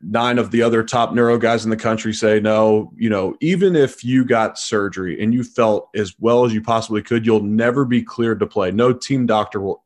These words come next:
ever clear you. So you can fight this battle as long as you want. You'll never be cleared again." And so at that point,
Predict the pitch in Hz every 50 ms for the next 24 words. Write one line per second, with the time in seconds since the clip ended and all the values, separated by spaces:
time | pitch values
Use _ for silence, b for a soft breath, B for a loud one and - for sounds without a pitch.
0 | _ 117 123 127 120 139 143 135 - - - 143 139 131 117 101 92 95 101 98
1 | - 110 113 117 117 120 117 113 - 120 123 123 - 139 - - - 101 107 104
2 | 101 104 104 95 101 107 104 107 110 107 107 120 117 143 156 135 110 110 107 107
3 | 107 107 107 110 107 101 107 95 - - 120 113 107 101 98 92 113 110 101 95
4 | 95 B B B B B B B B B - 110 - - 131 120 - - 131 135
5 | - - 135 127 123 - - - 110 110 110 107 98